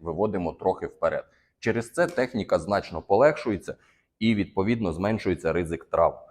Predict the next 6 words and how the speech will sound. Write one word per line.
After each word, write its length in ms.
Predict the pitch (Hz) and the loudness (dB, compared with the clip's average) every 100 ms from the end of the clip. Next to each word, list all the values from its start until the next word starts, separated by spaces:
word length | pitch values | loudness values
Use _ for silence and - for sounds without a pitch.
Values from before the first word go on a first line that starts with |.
| _ - | _ 0
Тому 280 | 98 110 | 4 4
для 380 | 82 85 87 98 | 2 -4 6 6
звичайної 640 | 82 85 - 101 87 82 82 | 6 0 4 4 4 0 -2
людини, 360 | 90 98 85 | -2 -2 -2
яка 240 | 78 - 85 | -6 -2 -2
займається 560 | 80 85 85 78 - | -2 -2 -2 -4 -14